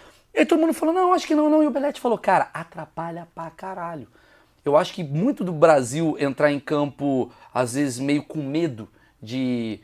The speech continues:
pegar uma bola de um jeito, é porque pode virar meme e tal, é o mundo inteiro fazendo meme do Neymar caindo e tal. E aí ele, ele entrou nesse papo, cara, e eu fiquei observando como o futebol, ele também é psicológico,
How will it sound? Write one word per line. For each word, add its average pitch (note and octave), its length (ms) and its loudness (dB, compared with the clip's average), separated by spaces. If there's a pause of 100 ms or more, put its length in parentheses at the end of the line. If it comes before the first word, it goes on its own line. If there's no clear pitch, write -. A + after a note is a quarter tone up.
(120)
pegar C#3+ 200 2
uma D3 160 8
bola C#3+ 280 6
de C3 100 -4
um C3+ 60 -2
jeito, D#3+ 380 0
é C#3+ 40 2
porque - 200 -14
pode C3 220 -2
virar C#3 260 2
meme C#3+ 600 -2 (160)
e C#3 80 -4
tal, D#3+ 260 6
é D#3 60 8
o D#3+ 60 6
mundo F#3 180 0
inteiro F3 300 2
fazendo D#3+ 280 0
meme D#3+ 200 2
do D3 100 0
Neymar C#3+ 300 2
caindo D#3 480 -2
e B2 40 -8
tal. E3 240 4 (460)
E G3+ 100 6
aí C4 120 12
ele, D#4+ 200 4
ele A#3 120 2
entrou A#3 240 -2
nesse G3 240 -6
papo, G#3+ 360 0
cara, C3+ 300 2
e F#3+ 60 -2
eu A3+ 80 4
fiquei - 180 -4
observando G3+ 480 2
como C4+ 240 0
o - 20 4
futebol, G3 400 4
ele A#3 120 4
também A#3+ 260 -2
é - 20 -6
psicológico, A#3+ 800 -4